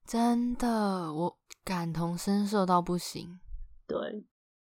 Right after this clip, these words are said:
Speaker 2: 所以我那时候就写了《片刻组成永恒》，也就是每个片刻其实都要很珍惜，而且要很重视我们下的决定。
Speaker 1: 没错，没错，你讲得很对。我现在讲话那么慢是在体会。
Speaker 2: <laughs> 欸，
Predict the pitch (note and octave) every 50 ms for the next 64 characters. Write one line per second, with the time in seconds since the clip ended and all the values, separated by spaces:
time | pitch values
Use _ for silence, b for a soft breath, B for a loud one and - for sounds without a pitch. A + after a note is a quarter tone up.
0 | _ _ - - - G#3 G#3+ G3+ G3+ G3+ G3+ G3+ G3+ F#3 F3 F#3 F#3 F#3 - -
1 | - - - - G3+ F#3 - G3+ F3 F3+ E3+ D3 - - D#3 D#3 D#3+ F3 F#3+ G3
2 | - - - - G#3+ G3 F3 F#3+ G3+ A3 A#3 G#3 E3 - F3 - - - G3+ F3
3 | E3+ - - F#3+ E3 E3 F3 E3+ F3 F3 F3+ F#3 E3 E3 D#3+ - - E3 D3 D#3
4 | D#3 - - - - G3 - G#3 G3+ G#3+ G#3 G3+ G#3+ F3 D#3+ D3+ - - G#3+ F#3
5 | E3+ E3 - - - F#3 F3 G3 G3 F#3 F#3+ G3 G3 - - G#3 D#3+ D#3+ - F3
6 | F3 - - - - - _ - - F#3+ G#3+ G#3+ G3+ _ - F#3+ F3+ E3+ E3 E3
7 | E3 E3+ E3+ - - - - - F#3+ F#3 F#3 F3+ F3 E3+ E3 D#3 D#3 D#3+ D#3+ D#3
8 | D3+ D#3+ - - - - F3 E3+ E3 D#3+ D#3+ D#3+ - F3 D#3+ D#3 D#3 D#3 E3+ E3
9 | C#3+ - - - D#3+ C#3+ C3+ C#3 C#3+ F3+ - _ _ _ _ _ _ _ _ _
10 | _ _ _ _ _ _ _ _ _ _ _ - F#3+ F#3 A#3+ B3+ C4 C4 G#3+ -
11 | - - G3 F3+ F3+ G#3 A3 A3+ G#3 F#3+ G3 G#3+ G#3 F#3+ F#3 F#3+ - G#3 F#3+ G#3
12 | F#3+ F#3+ - - - D3+ - E3 - E3+ D#3 - F#3+ - - C4 B3 - - -
13 | - - - - - - - D4 C#4+